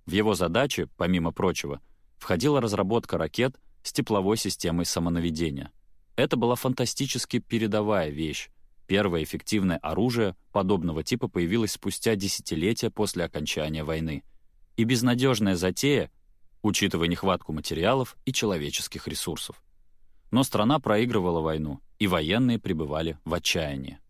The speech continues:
Они трудились на заведомо неприметном объекте, расположенном вдалеке от больших городов, во вражестых холмах полуострова Миура, рядом со входом в Токийский залив. И всё же им было трудно сосредоточиться на работе.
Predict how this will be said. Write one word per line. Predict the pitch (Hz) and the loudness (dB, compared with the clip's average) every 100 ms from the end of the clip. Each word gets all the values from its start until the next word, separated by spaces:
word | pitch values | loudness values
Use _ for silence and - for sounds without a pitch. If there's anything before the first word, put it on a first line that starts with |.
| _ - - - _ - - _ - _ | _ -20 -20 -20 _ -20 -20 _ -20 _
Они | 101 117 175 | 2 4 4
трудились | 151 131 131 143 127 | 2 2 4 2 2
на | 101 | 2
заведомо | 87 87 110 117 107 98 92 | 2 2 2 4 4 2 0
неприметном | 104 107 95 104 110 101 82 | 0 0 2 2 2 0 -2
объекте, | 80 73 95 131 - 85 - | -2 0 2 2 0 -4 -2
расположенном | 87 - 82 90 104 92 85 | -4 -2 0 2 2 2 0
вдалеке | 78 90 82 - | 0 -2 0 -2
от | 107 90 | -2 -2
больших | 78 85 - 107 | -2 -4 -2 -4
городов, | 87 80 76 104 - - - - _ - | -4 -6 -2 0 0 -6 -20 -20 _ -2
во | 101 87 | 2 2
вражестых | 95 113 104 - 98 | 4 2 0 -4 -6
холмах | - 80 78 90 113 - | -4 -2 0 2 0 0
полуострова | 90 78 90 - 85 82 78 - | -2 0 -2 -2 -2 -2 -4 -2
Миура, | 87 90 101 85 71 - - - | 0 2 2 2 -2 -8 -20 -6
рядом | - 104 87 82 | 0 2 2 0
со | 82 | -2
входом | - 107 135 127 - | 0 2 2 0 -2
в | - | -2
Токийский | 110 - 85 - 87 | -2 0 -4 -2 -2
залив. | 85 78 76 - _ _ - _ - - | -2 -2 -6 -10 _ _ -20 _ -20 -10
И | - | -2
всё | 104 - 185 | 0 4 4
же | 156 | 4
им | 143 | 4
было | 131 143 | 4 2
трудно | 135 147 131 101 | 2 0 0 0
сосредоточиться | 90 - 85 78 - 92 - - | -2 -2 -2 -2 0 0 0 -2
на | 87 82 | 0 2
работе. | 82 87 78 69 | 2 0 -2 -8